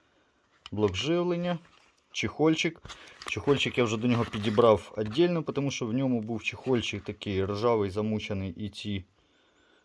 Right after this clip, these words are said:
собачки пообламувалися від цього, що перегнили. В общем, такий от чехольчик за двадцять гривень, що добрав на барахолочці.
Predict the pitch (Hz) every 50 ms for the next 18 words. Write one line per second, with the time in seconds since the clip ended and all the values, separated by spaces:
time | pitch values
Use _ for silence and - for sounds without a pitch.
0 | _ _ _ - - 110 107 113 110 101 - - - 92 80 - _ _ - 104
1 | 104 101 92 104 139 151 165 160 156 151 156 151 151 - - 143 135 135 127 -
2 | - - - - - 139 131 127 131 123 - 127 - - 123 127 107 123 131 139
3 | 143 139 139 139 - - _ _ - - - - - - - - - - - -
4 | - 104 - - 110 104 - 113 - - 113 107 104 95 - - 92 - 117 107
5 | 95 - 101 98 92 95 107 104 104 117 113 107 - 104 95 95 101 104 98 98
6 | 98 92 - 98 92 104 101 98 107 101 98 95 95 90 98 95 104 - - 160
7 | 165 160 160 151 - - - 160 151